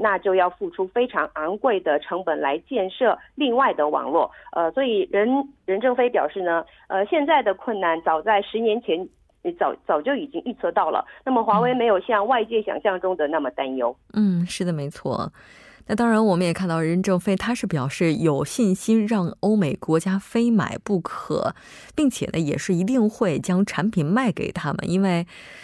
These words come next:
Speaker 2: 他们是以市场经济、客户为中心，当他要买的时候，还是会卖给他，不计较曾经他们的计较。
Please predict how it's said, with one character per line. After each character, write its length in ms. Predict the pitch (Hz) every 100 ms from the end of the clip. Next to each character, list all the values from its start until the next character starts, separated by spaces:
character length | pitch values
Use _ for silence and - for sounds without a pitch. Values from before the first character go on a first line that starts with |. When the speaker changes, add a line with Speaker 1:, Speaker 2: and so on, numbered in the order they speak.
| - -
Speaker 2:
他 140 | 220
们 180 | 220 185
是 400 | - - 180 151
以 160 | - 151
市 240 | - 208
场 260 | 180 151 135
经 220 | 190 185
济、 180 | 160 135
客 220 | - 143
户 140 | -
为 180 | 147 147
中 220 | 147 185
心， 200 | 190 190
当 160 | 190 226
他 120 | 240
要 160 | 254 214
买 240 | 143 -
的 80 | 139
时 100 | -
候， 100 | 160
还 200 | 160 165
是 120 | 175 190
会 160 | 185
卖 240 | 190 190 160
给 120 | -
他， 160 | -
不 280 | 156 - 180
计 200 | 180 190
较 240 | 127 135 -
曾 300 | - 151 160
经 220 | 175 185
他 260 | - 220
们 180 | 247 160
的 120 | 98
计 180 | 101 -
较。 300 | - - 87